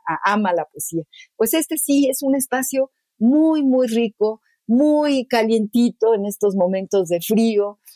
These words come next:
eh, que, que nos da muchísimo gusto, es un privilegio tenerlo. Y hemos invitado el día de hoy a un poeta joven con una propuesta distinta, como lo acabamos de escuchar con su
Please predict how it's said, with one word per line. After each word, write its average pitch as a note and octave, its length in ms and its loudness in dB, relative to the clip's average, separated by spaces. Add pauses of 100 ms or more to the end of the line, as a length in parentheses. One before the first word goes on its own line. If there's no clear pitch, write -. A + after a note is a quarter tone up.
(120)
eh, F3 400 -2
que, F#3 320 -2
que G3 100 0
nos G3+ 200 -2
da A#3 120 0
muchísimo B3 880 0
gusto, G3+ 220 -6
es G#3+ 80 -8
un A3+ 100 -6
privilegio F#3 580 -2
tenerlo. D#3 440 -6 (320)
Y A3 160 2
hemos C4+ 420 2
invitado G#3+ 920 -2
el F#3 180 -4
día G#3+ 240 0
de G3+ 120 2
hoy F#3 380 0 (360)
a G3 120 0
un A#3 140 0
poeta G#3 360 -2
joven A3+ 680 0 (180)
con G3+ 160 2
una A3 220 0
propuesta F#3 540 -4
distinta, B3 880 -2 (160)
como F#3 240 0
lo F3 80 0
acabamos G#3 500 -2
de G3+ 60 0
escuchar F3+ 520 -8 (160)
con D#3+ 160 -12
su D#3 220 -10